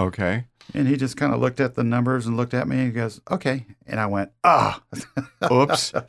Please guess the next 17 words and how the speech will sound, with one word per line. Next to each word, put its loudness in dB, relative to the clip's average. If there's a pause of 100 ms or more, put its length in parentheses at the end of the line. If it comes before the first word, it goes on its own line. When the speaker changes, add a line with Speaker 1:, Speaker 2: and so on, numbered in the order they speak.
(120)
Speaker 1:
Oops. 6
Speaker 2:
Maybe 2
I'm 0
not 2
such -2
a -2
good -2
car 2
buyer, 0
Speaker 1:
Oh, 8
Speaker 2:
but 4
Speaker 1:
no, 4
no, 2
no, 2
no, 0
no. 0 (140)
There 4